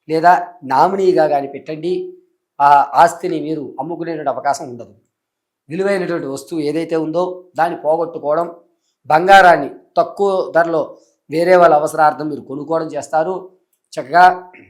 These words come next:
ఆరోగ్య విషయంలో మాత్రం కొంచెం జాగ్రత్తగా ఉండాలి. ఈ లంగ్స్కి సంబంధించి ఇబ్బందులు,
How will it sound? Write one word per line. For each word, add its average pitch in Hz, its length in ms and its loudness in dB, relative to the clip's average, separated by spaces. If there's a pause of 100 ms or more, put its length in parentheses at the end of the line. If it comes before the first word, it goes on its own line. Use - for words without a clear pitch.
(140)
ఆరోగ్య 180 360 4
విషయంలో 165 320 -8
మాత్రం 147 300 -8
కొంచెం 139 260 -16
జాగ్రత్తగా 147 440 -6
ఉండాలి. 160 600 -4 (1120)
ఈ 165 440 -4 (300)
లంగ్స్కి 180 420 -4
సంబంధించి 165 640 -2
ఇబ్బందులు, 175 720 -6